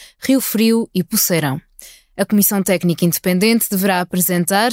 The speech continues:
até ao final do ano, as localizações hierarquizadas por ordem de viabilidade. Esta terça-feira, a Comissão apresentou, em conferência, os cinco critérios que vão ditar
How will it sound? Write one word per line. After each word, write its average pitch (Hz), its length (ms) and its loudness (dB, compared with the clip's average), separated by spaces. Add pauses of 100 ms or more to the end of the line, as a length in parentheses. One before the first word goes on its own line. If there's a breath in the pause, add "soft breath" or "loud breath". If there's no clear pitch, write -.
(100)
até 185 220 0
ao 160 100 2
final 165 280 0
do 208 160 0
ano, 214 180 0 (260 loud breath)
as 233 120 0
localizações 247 840 2
hierarquizadas 233 1000 0
por 196 200 -6
ordem 233 440 2
de 180 80 0
viabilidade. 170 760 0 (580 soft breath)
Esta 185 200 -2
terça-feira, 220 600 0
a - 20 -4
Comissão 220 400 0
apresentou, 180 640 0
em 220 100 2
conferência, 214 640 0 (280 loud breath)
os - 160 -2
cinco - 360 -2
critérios 233 600 0
que - 100 -10
vão 190 180 2
ditar 208 520 0